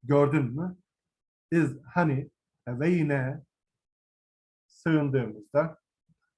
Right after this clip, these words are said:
ile sahreti", yani o kayaya sığındığımızda fe inni, şüphesiz ben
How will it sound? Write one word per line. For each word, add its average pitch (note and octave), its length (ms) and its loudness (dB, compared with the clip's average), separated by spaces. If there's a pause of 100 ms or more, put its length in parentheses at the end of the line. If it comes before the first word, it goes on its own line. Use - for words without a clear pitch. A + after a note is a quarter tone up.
(300)
ile C#3+ 220 0
sahreti", - 760 -4
yani - 460 -16
o C#3 260 0
kayaya C3+ 600 2
sığındığımızda C3 920 -4 (640)
fe F3 280 -2 (380)
inni, D3 520 -2 (440)
şüphesiz C3+ 500 -6
ben F#3 300 -6